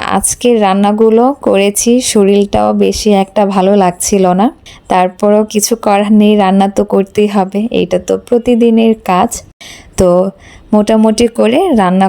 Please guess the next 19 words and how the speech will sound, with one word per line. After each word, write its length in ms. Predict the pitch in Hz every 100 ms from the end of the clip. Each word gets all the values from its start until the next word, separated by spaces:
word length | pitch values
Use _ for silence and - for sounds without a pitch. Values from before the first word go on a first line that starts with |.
| 190
করা 220 | 185 185
হয়ে 280 | 196 190 185
গেছে 400 | 185 175 - - 269 370
গরুর 220 | 208 190 190
মাংসটা 420 | 180 196 202 208 190
অনেকটাই। 420 | 180 180 - 254 415 _ - - -
আর 80 | 175 - 185
এইখানে 320 | 196 220 220
দেখুন 340 | 202 196 262 330 240
ডালটা 320 | 180 180 196
কিন্তু 360 | - 208 - 311
সেদ্ধ 340 | 311 214 185 196 214
করা 200 | 208 226 254
হয়ে 260 | 208 170 180
গেছে। 300 | - - - - -
তো 100 | 190 190
সবগুলো 600 | - 185 202 - 226 262 269 208
ডাল 160 | 185 202 -
কিন্তু 280 | 240 240